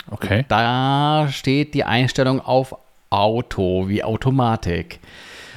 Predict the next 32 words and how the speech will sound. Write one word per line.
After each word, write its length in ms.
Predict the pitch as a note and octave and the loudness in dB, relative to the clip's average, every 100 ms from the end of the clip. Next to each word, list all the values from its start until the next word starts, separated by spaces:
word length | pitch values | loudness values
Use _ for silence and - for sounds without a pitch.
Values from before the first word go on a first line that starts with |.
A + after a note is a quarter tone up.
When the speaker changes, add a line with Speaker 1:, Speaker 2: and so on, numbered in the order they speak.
| - | -4
Speaker 2:
Und 60 | A#2+ | 0
jetzt 160 | A#2+ | 0
kann 180 | - D#3 | 2 2
man 180 | F3+ F3+ | 2 0
auf 120 | C#3+ | -2
diesem 440 | D3+ C3+ C3+ C3 - | -2 2 2 0 -2
kleinen 280 | C#3+ D3+ D3+ | 0 0 0
Touchscreen 760 | - - - - - A2+ B2+ C#3 | -2 -6 -6 -8 -2 0 2 0
auch 220 | B2+ B2 | -4 0
so 80 | C3 | 0
einen 100 | B2+ | 0
Slider 540 | - D3 F3 D3 F#2+ | 0 0 2 2 2
anfassen 500 | G#2 - G2+ G#2 C#3+ | 0 0 0 0 0
und 200 | C3 C3+ | 0 0
den 80 | C#3 | 2
nach 160 | C3+ | 2
links 400 | C#3 D3 F3+ - | 2 2 0 0
und 180 | F3+ D#3+ | -2 2
rechts 360 | A2+ - - - | 2 0 -8 -8
ziehen, 280 | - G2+ - | -2 0 0
um 100 | A2 | 0
die 60 | |
Lüfterleistung 1040 | A2+ C3+ - B2+ A2+ A#2+ B2 - B2 B2+ - | 2 0 0 2 2 0 -2 0 0 0 -2
zu, 560 | - B2+ B2 B2 A#2 | -2 0 2 2 0
äh, 40 | G#2+ | 2
erniedrigen 1080 | A#2 E2 B2 C#3+ F3 E3+ D#3 D#3 D#3+ D#3+ D#3+ | 0 2 2 2 0 0 2 2 2 0 0
oder 300 | A#2+ C#3 C#3 | 0 0 0
zu 180 | - | 0
erhöhen. 720 | A#2 C3+ B2 F#2 F2 E2 - - | 2 2 2 2 0 -2 -4 -2
Das 180 | B2 - | -2 0
funktioniert 720 | - F3+ - F#3+ G3+ G#3+ - | 0 0 2 0 2 0 -2
auch, 460 | G2 F#2 A2+ D#3 | 0 2 2 0